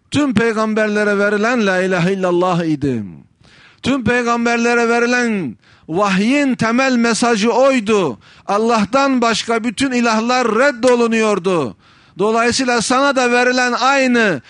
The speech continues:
senden evvelkilere verilenin aynısı.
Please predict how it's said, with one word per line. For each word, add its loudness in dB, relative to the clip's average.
senden 0
evvelkilere 0
verilenin 0
aynısı. 0